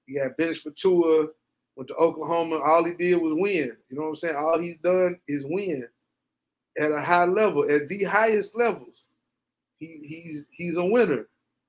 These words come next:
It took him a couple years to get it together in Philly, and it took them getting him some talent around him on both sides of the ball,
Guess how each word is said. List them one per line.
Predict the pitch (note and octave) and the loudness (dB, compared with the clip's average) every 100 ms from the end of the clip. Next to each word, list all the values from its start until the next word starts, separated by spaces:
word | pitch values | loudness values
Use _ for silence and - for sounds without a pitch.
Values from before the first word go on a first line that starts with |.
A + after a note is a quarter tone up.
| _ _ _ _ _ _ _ _ _ - | _ _ _ _ _ _ _ _ _ -8
It | D3 - | -6 2
took | F#3 F3 | 2 2
him | E3+ | -4
a | |
couple | D#3 F#3+ F3+ E3+ | 2 2 2 -2
years | F3 F3 F3 | 2 4 2
to | D#3 | -2
get | D3+ F3 | -4 -2
it | E3+ D#3+ | -2 -6
together | D3+ F3+ E3 D#3+ | 2 4 4 2
in | D3+ | -4
Philly, | - G3 F#3 F3 E3 | 0 2 4 4 2
and | F3 | 2
it | F3 | -4
took | - F3+ F3+ | -2 -2 -2
them | F3 E3 | -4 -4
getting | E3 F3+ | -6 -4
him | D#3+ | -6
some | - D3+ - | -10 -14 -8
talent | G3 G3 F#3+ F3 - _ _ _ _ _ C#3 | -2 0 0 -4 -8 _ _ _ _ _ -4
around | C3+ E3 G#3 G#3 F3+ | 0 2 2 2 0
him | F3 E3 | -2 -2
on | D3+ D3 | -2 0
both | D3+ E3+ D#3 | 2 2 0
sides | F3+ E3+ E3 | -2 -2 -2
of | D3+ | -4
the | C#3+ | -2
ball, | D#3+ G3+ F3+ D#3+ | 0 0 0 -4